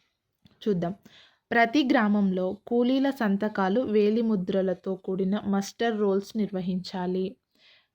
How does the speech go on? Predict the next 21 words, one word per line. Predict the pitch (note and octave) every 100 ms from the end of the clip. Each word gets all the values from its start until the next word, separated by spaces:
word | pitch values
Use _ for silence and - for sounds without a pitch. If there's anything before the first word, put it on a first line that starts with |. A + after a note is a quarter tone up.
| -
సంతకాలు | - - F#3+ F#3+ G#3 A3 A3 A3+
అయినా | A3+ A#3 D4 F#4 _ -
లేదా | G3+ G3 G3 D4+ D4+
వేలిముద్రలతో | G3+ G3+ G#3 G#3 G3+ F#3 G3+ F#3+ F#3+
అయినా | F#3+ F3+ B3
మస్టర్ | C4 F#3 F#3+ - G3
రోల్స్ | F#3 F#3 F3+ -
అయితే | F3+ B3
నిర్వహించాలి. | A3+ F3+ F#3 F3+ F3+ F3+ F3 F#3 _ _ - _ -
పని | A#3 B3
ప్రారంభంలో, | D4 C4 A3 G#3+ A3 A3 G3+ A#3
ముగింపులో | A3 G3 G3 G3+ G3 A3
కారి-, | B3+ G3+ F#3+ G#3 G#3 _ _
కార్మికుల | G3 F#3+ G#3 G#3+ G#3+ G3+
ఫోటోలు | G3+ F3+ F3+ G3 G3
తీయాలి. | G3+ F#3+ F#3 F3+ F3+ F#3 _ _ -
జాబ్ | G#3+ G#3 A3+ A#3
కార్డులను | A#3 G#3+ G#3+ G#3+
సకాలంలో | A3+ G3 - F#3+ G3 F#3 A3 -
అప్‌డేట్ | F#3 F#3 G3+ G#3+ -
చేయాలి. | F#3+ F3 F3